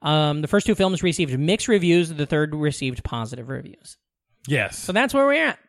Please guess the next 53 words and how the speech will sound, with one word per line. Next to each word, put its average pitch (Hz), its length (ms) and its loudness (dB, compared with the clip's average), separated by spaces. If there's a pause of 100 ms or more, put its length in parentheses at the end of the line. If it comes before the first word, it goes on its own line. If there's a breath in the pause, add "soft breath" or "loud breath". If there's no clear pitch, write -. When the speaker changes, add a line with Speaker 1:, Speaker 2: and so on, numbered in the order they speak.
Speaker 2:
Uh-huh. 143 320 0 (160)
Speaker 1:
Boy, 156 420 0
what 196 140 4
do 277 80 6
you, 240 160 4
okay, 214 300 0
so 180 200 2
Speaker 2:
And 160 140 8
Speaker 1:
ta- 226 80 4
Speaker 2:
it's, - 100 -12
uh, 147 340 6
I 127 60 0
was 135 100 0
watching 170 300 2
a, 131 320 2
uh, 110 200 0
it's 101 100 -8
pretty 127 180 0
fun. 123 260 0
I 113 60 0
was 104 120 -2
wa-, 120 200 -2 (100)
there's 135 220 0
a 143 60 -2
lot 131 420 -2
of 113 240 -4
news 110 380 -2
stories 175 800 -2
Speaker 1:
Yeah, 180 380 2
from 180 200 0
the 175 140 4
Speaker 2:
about 156 80 -4
Speaker 1:
time. 139 420 4 (140)
Speaker 2:
the 123 100 -4
hype 143 440 -4 (280)
Speaker 1:
Mm-hmm. 165 240 0
Speaker 2:
for 143 220 4
Phantom 147 460 -2
Menace, 147 400 -2
like, 117 280 -6 (320 soft breath)
'cause 147 140 0
this 202 180 2
is 160 120 0
when 139 340 0
blockbusters 127 840 -2
were 110 120 -4
still 123 580 -2
literal 117 260 0
Speaker 1:
Blockbusters. 147 380 2
Speaker 2:
blockbusters. 139 460 0
Speaker 1:
Yeah, 185 160 8
yeah, 156 160 4
yeah. 147 300 2